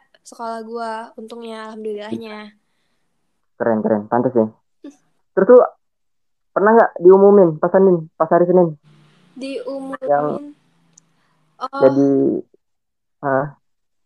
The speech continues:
Speaker 1: Kalau diumumin tuh nggak pernah sih,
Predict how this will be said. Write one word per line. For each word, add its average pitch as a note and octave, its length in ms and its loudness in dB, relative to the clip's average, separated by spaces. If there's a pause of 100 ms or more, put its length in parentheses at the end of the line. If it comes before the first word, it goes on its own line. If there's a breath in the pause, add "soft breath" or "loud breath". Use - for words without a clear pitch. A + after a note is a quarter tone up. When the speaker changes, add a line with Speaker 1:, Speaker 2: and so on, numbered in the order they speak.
(220)
Speaker 1:
Kalau B3+ 320 -6
diumumin A#3+ 960 -14
tuh F#4 460 -10 (400)
nggak B3+ 240 -6
pernah B3+ 340 -8
sih, B3+ 600 -12